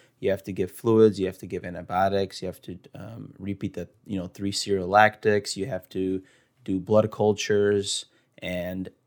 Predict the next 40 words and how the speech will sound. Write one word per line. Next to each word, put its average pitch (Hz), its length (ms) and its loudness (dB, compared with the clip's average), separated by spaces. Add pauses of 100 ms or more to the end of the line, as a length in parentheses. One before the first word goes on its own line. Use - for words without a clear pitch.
(640)
I 110 80 -8
think 107 240 -10
there's 101 160 -8
something 98 300 -10
else. 107 200 -14
And 107 140 -4
if 107 100 -6
there's 101 220 -2
two 113 400 0 (560)
blood 104 200 2
pressures 101 460 -2
with 98 260 -6
less 101 260 -4
than 98 180 -8
ninety 110 360 2
or 98 160 2
a 98 40 -4
map 98 420 -2
under 98 180 -8
sixty, - 400 -6
you 95 40 -2
have 92 100 -10
to - 80 -10
start - 240 -12
pressors. - 480 -10
And 98 240 -6
that's 107 220 -2
a 104 40 -2
core 110 220 6
measure 98 380 -2
that 92 160 -4
supposedly 98 500 -6
in 92 60 -8
twenty 95 320 -8
twenty 92 320 -10
they're 98 160 -10
gonna 92 220 -12
really 95 240 -8
push - 280 -6
for. - 300 -16